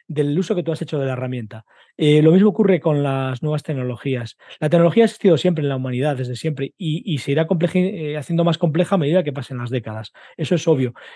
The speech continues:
Somos nosotros los que tenemos que tener el desarrollo cultural, por eso las humanidades vuelven a ser importantes, para poder saber en qué momento tenemos que utilizar tecnología y en qué momento prescindir de ella, ¿no?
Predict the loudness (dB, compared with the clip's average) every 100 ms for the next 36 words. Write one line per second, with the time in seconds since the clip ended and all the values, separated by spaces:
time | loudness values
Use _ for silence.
0 | -20 -2 4 6 6 4 2 2 0 0
1 | 0 0 -2 -2 0 0 0 -4 -8 -6
2 | -2 0 0 -4 -2 -2 0 -2 -8 -14
3 | -14 -8 -6 -4 -4 -2 0 0 0 -2
4 | -2 -4 -6 -6 -4 -2 -2 -4 -6 -12
5 | -20 _ 0 2 2 2 4 4 2 0
6 | 2 2 0 _ _ _ _ _ -8 -2
7 | 0 2 0 -2 -2 -2 -4 -4 -6 -4
8 | -4 -2 -2 -2 0 -2 0 -2 -2 -4
9 | -6 -8 -4 -2 0 0 0 -2 -4 -10
10 | -16